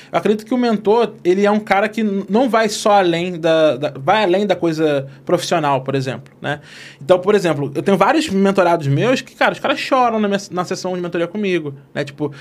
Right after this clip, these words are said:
eles contam sobre os desafios que eles têm em casa, com a esposa, com a filha, com sei lá o quê. É, é... Então, assim, e eu tenho que tá ali aberto pra ouvir, porque eu tô ali pra resolver um problema p-, profissional do cara. Mas ele não consegue resolver esse problema profissional enquanto ele não lidar com as coisas, outras coisas da vida dele,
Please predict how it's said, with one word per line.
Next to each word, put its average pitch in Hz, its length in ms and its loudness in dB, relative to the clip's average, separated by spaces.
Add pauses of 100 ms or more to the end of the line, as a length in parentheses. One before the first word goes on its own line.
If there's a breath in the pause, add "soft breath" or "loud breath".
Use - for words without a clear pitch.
(100)
eles - 140 -16
contam 196 340 2
sobre 170 200 -2
os 160 60 -2
desafios 156 300 2
que - 80 -4
eles 151 80 -2
têm 156 120 -6
em 165 40 -6
casa, 147 540 2
com 139 100 -6
a 139 40 0
esposa, 143 500 -2
com 135 100 -6
a 143 60 -4
filha, 143 540 -4
com 143 200 -8
sei 139 120 -2
lá 147 60 0
o 151 40 -10
quê. 143 320 -2 (380 loud breath)
É, 139 100 2
é... 143 240 4
Então, 208 340 4
assim, 185 340 0 (200 loud breath)
e 185 60 2
eu 240 100 8
tenho 294 160 0
que - 100 -14
tá 240 140 6
ali 214 160 4
aberto 208 400 4
pra 214 140 2
ouvir, 160 260 2
porque 170 400 0
eu 180 100 4
tô 180 140 -2
ali 254 140 2
pra 254 100 4
resolver 208 260 4
um 214 40 0
problema 202 340 2 (260)
p-, 202 120 4
profissional 202 600 0
do 190 80 -8
cara. 131 340 -4 (260 loud breath)
Mas 254 100 2
ele 320 60 4
não 339 80 4
consegue 269 320 2
resolver 233 180 0
esse 220 100 -4
problema 208 200 0
profissional 190 580 0 (220 loud breath)
enquanto 226 400 0
ele 254 120 2
não 240 380 2
lidar 214 360 2
com 262 60 -2
as 220 60 -4
coisas, 214 360 0
outras 202 360 -2
coisas 226 140 -2
da 233 60 2
vida 220 140 -2
dele, 240 360 -2